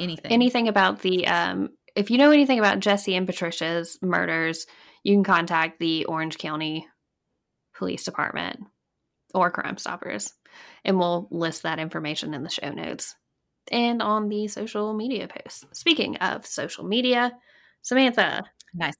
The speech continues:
Speaker 1: segue. Very
Speaker 2: Look,
Speaker 1: nice.
Speaker 2: I, just so fucking smooth. I'm so proud of myself.
Speaker 1: <laughs>
Speaker 2: Where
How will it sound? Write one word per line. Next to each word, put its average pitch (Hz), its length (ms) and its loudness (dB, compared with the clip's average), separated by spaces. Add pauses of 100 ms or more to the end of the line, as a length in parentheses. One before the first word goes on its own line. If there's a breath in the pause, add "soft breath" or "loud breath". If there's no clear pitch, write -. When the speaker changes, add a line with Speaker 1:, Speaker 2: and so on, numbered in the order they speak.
Speaker 1:
segue. - 440 -12
Very - 160 -8
Speaker 2:
Look, 370 220 8
Speaker 1:
nice. - 80 -2
Speaker 2:
I, 359 280 8
just 349 220 2
so 403 180 10
fucking 320 360 8
smooth. 240 360 8
I'm 233 120 4
so 302 200 8
proud 214 240 6
of 180 100 2
myself. 190 440 6
Speaker 1:
<laughs> 277 340 8
Speaker 2:
Where 392 380 10